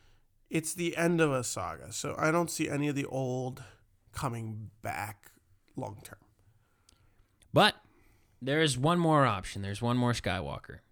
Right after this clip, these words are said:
Speaker 2: Actually, that's not true. I guess there's Shmi, but we all know Shmi's not coming back. There is everybody's favorite, Darth Vader, Anakin Skywalker. And the question is,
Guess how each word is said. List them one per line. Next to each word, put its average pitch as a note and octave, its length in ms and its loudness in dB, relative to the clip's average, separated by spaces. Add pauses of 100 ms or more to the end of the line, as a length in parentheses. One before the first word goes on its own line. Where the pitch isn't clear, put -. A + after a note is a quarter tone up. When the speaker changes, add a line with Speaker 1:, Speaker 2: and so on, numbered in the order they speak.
(300)
Speaker 2:
Actually, B2 280 0
that's F2 160 -4
not - 120 -8
true. F2+ 180 -6
I F#2 40 -6
guess F#2+ 200 -4
there's F2+ 160 -8
Shmi, - 340 -8
but - 240 -10
we G#2+ 140 -2
all F#2+ 140 -4
know F#2+ 120 -8
Shmi's - 360 -12
not - 140 -14
coming - 180 -6
back. - 160 -8 (1200)
There D3 220 6
is D#3+ 580 4 (420)
everybody's D3 500 4
favorite, E2+ 460 -4 (840)
Darth G#2 280 -2
Vader, G#1 360 -8 (1200)
Anakin G#2+ 460 -2
Skywalker. - 600 -12 (2000)
And G2 1000 0 (760)
the - 60 -18
question A2+ 460 -2
is, - 340 -14